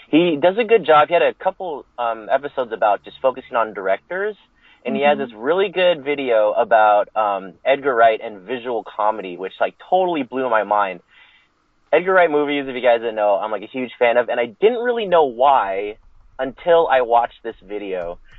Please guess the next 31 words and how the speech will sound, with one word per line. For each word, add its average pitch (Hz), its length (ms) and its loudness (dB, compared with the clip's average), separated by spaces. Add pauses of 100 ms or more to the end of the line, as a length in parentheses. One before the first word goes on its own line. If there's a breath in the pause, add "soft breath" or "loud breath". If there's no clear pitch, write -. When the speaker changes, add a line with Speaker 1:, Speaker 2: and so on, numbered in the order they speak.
(120)
Speaker 1:
and 127 80 -16
I 156 80 -6
was 156 80 -10
like, 160 180 -6
"Oh, 214 560 4 (260)
that's 175 280 4
why 175 180 4
I 165 40 0
enjoy 156 240 0
everything, 135 480 -2
because 117 240 -6
I'm 117 100 -4
a 117 60 -8
fan 127 260 -4
of, 117 100 0
I 110 100 4
guess, 107 200 -2 (200)
visual 110 460 -6
comedy." 104 640 -6 (380 soft breath)
That's 123 120 0
why 135 140 4
I - 40 2
don't 139 140 0
really 131 160 -4
watch 110 300 2
a 113 60 -6
lot 107 180 2
of 104 60 -6
movies 98 340 -12
like, 92 320 -6
um, 92 320 -8